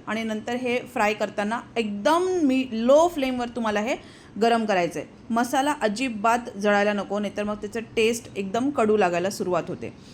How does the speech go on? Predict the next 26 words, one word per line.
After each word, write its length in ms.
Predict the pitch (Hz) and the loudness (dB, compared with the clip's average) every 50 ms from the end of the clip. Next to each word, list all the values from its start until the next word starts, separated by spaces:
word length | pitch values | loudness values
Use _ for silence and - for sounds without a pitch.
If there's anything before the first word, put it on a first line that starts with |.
| - - - | -16 -6 -2
बघा, 160 | 214 220 247 | 0 2 2
आता 180 | 233 240 240 233 | 2 2 0 0
मी 100 | 233 226 | 0 0
याला 120 | 226 233 | 0 0
भरपूर 480 | 233 254 233 190 185 - - 269 302 330 | 0 0 -2 -2 -4 -2 -2 -2 -2 0
फ्राय 240 | - 294 240 220 | 0 0 0 2
करते 340 | 214 220 214 202 - 208 202 | 2 0 -2 -2 -2 -2 -2
आहे 100 | 208 214 - - - - - | -2 -2 -6 -12 -20 -12 -6
आणि 140 | 202 202 220 | -4 -2 0
याला 160 | 233 226 233 | 0 0 0
ना 100 | 247 285 | 0 -2
तेल 420 | 294 285 - - 262 247 247 254 262 | -4 -6 -2 2 4 4 4 4 2
पण 220 | 254 - 294 294 | 2 2 2 2
सुटायला 420 | 302 302 302 - - 214 208 208 202 | 2 2 0 2 2 4 4 4 4
लागलं 200 | 185 156 160 156 | 2 0 -2 -4
आहे. 80 | 151 | -2
जोपर्यंत 460 | - 208 220 226 262 254 254 254 247 | -2 -4 -4 -2 -2 -4 -2 -2 -4
याची 180 | 262 254 262 269 | -4 -4 -4 -6
तेल 340 | 247 - 262 247 247 262 254 | -4 -2 0 2 2 0 0
सुटत 420 | - - 269 202 - 247 254 247 | -2 -4 -2 -2 -2 -2 -2 -4
नाही 200 | 254 240 247 240 | -4 -6 -4 -2
तोपर्यंत 400 | 240 208 202 214 208 208 208 202 | -4 -2 -2 -2 -4 -4 -2 -2
याला 160 | 208 202 214 | -2 -2 -2
फ्राय 280 | 208 208 - 185 170 185 | -4 -2 -2 -2 0 0
करत 220 | 180 214 214 220 220 | 0 -2 -2 -2 -2
राहायचं. 340 | 262 262 190 175 165 185 | -2 -2 -2 -2 -4 -6